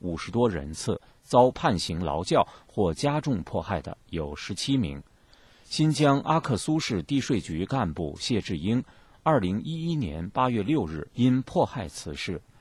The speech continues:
谢志英因坚持修炼法轮功，遭阿克苏市地税局囚禁在家中长达七年，不得出门，不能与亲人相见。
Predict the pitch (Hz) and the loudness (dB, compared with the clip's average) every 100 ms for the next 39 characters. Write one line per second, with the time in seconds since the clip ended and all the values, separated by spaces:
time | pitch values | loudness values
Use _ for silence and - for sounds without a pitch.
0 | _ _ _ - - 160 156 92 135 101 | _ _ _ -6 0 0 0 0 0 0
1 | - 113 120 123 160 156 - 87 110 107 | -2 2 2 2 0 0 -2 -4 -2 0
2 | 90 76 76 67 82 110 123 - - - | -2 -2 -4 -6 -4 -2 -2 -4 -14 -2
3 | 120 113 - 135 120 90 - 135 - 90 | 4 4 4 -2 -2 -6 -4 -6 -4 -6
4 | 73 143 - 101 - 78 85 - - - | -4 -6 -4 -4 -6 -8 -8 -10 -12 -2
5 | 117 147 170 107 - 110 98 131 143 - | -2 0 -2 -2 -2 -2 0 0 -2 -4
6 | - 82 82 71 - 160 143 71 76 - | -8 -6 -4 -6 -4 -2 0 -2 -6 -4
7 | 90 78 - 113 110 78 69 - - - | -2 -2 -4 -2 -2 -2 -8 -12 -18 2
8 | 185 107 - 82 73 - 147 139 73 73 | 4 6 2 -4 -8 -4 0 0 -2 -6
9 | 85 85 92 73 | -4 -4 -2 -4